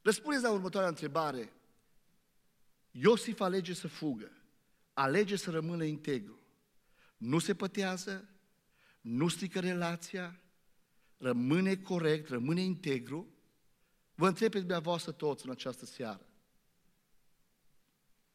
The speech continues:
S-a încheiat cu bine pentru el acest episod?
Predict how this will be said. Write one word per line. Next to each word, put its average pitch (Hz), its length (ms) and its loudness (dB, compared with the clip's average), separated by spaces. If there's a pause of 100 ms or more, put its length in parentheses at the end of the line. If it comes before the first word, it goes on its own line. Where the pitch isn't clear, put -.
(500)
S-a 143 180 2
încheiat 156 380 2
cu 147 100 -4
bine 147 260 0
pentru 131 280 -2
el 135 80 2
acest 127 320 -4
episod? 135 500 -6